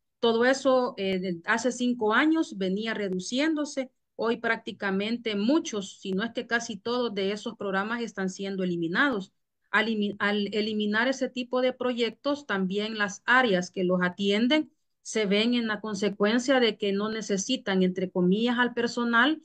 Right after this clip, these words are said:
y empiezan a hacer movimientos también dentro de las instituciones, que lo que conlleva es a los despidos. Eh, hay una problemática, eh, dentro de las mismas instituciones, en el sector salud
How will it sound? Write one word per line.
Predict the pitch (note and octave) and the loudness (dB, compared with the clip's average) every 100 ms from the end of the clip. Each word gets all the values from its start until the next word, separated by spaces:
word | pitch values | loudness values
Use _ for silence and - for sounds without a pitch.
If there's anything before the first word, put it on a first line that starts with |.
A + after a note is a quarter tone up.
| _ _ | _ _
y | F#3+ G3+ | -4 -2
empiezan | F#3+ G#3 G#3 A#3 A3+ | 0 0 0 -2 -2
a | A3 | -2
hacer | - A3+ | 0 0
movimientos | A3+ A3 G#3 G3+ G#3+ A3 A#3 | 0 -2 0 0 0 -2 -4
también | - G#3+ G#3+ A#3 A3+ | -2 -2 0 -2 0
dentro | G#3 A3+ A#3 | 0 0 0
de | A3 | 0
las | G#3+ G#3+ | 0 -2
instituciones, | A3 A#3 A3 G3+ - A3 B3+ C#4 C#4 | -4 -6 -6 -8 -2 0 2 0 -2
que | G3+ | -2
lo | F#3+ F#3 | 0 -2
que | F#3 F3+ | -4 -2
conlleva | F#3 F3 G#3 B3+ B3 | 0 2 2 4 2
es | A#3 C#4+ C#4+ _ _ _ - | 2 0 -2 _ _ _ -2
a | F#3+ | 2
los | F3+ | 2
despidos. | F3+ F3 B3+ C#4+ G#3+ F#3 - _ _ _ _ _ _ | 0 -4 -2 0 2 0 -6 _ _ _ _ _ _
Eh, | G#3 G#3 G3+ A3 | 2 4 4 4
hay | B3 | 4
una | C#4 C4+ C4 | 6 4 2
problemática, | A#3 G#3+ G#3 G#3+ A3+ B3 - G3+ F#3+ | 0 0 2 2 0 -4 -2 2 4
eh, | F3 E3+ | 2 0
dentro | F3+ A3+ A#3+ A3+ G3+ | 0 0 0 -2 0
de | F#3 | 0
las | F3+ F3+ | 0 0
mismas | A#3+ A#3+ B3 | 0 2 0
instituciones, | A#3+ A3 - F#3 G#3 G#3+ B3 B3+ A#3+ - | -2 -6 -8 -6 -2 2 2 2 -2 -4
en | F#3 F3+ F#3 | -2 0 0
el | |
sector | F#3 F3+ - G#3+ | 0 -4 -2 -2
salud | G#3+ G3 F3 G3 | 0 0 2 2